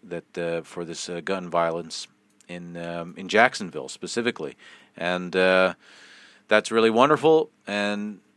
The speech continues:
I think everybody was really happy that that was the case. Everybody s-, apparently stayed till the bitter end of this four-hour-plus marathon, uh, and, uh, in this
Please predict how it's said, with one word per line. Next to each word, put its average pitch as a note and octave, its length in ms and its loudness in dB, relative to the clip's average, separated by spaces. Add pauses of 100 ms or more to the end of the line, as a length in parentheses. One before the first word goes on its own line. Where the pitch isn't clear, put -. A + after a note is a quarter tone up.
(120)
I G2 120 0
think G#2+ 180 -4
everybody G2+ 320 0
was F#2+ 160 -2
really G2 200 -2
happy A2 480 2
that - 500 -6 (320)
that F#2 320 0
was F#2+ 200 -8
the - 80 -16
case. - 520 -2 (460)
Everybody A2 320 4
s-, - 100 -6 (120)
apparently G#2+ 400 -4
stayed G#2+ 440 0
till - 280 -4
the F2+ 160 -4
bitter G#2 520 4
end A#2+ 320 4
of D2 160 -4
this - 340 -4 (380)
four-hour-plus F#2 960 2
marathon, F#2 600 -2 (920)
uh, F2+ 440 4
and, F#2 160 -2
uh, F#2 120 -4
in F#2 240 -8
this - 380 -6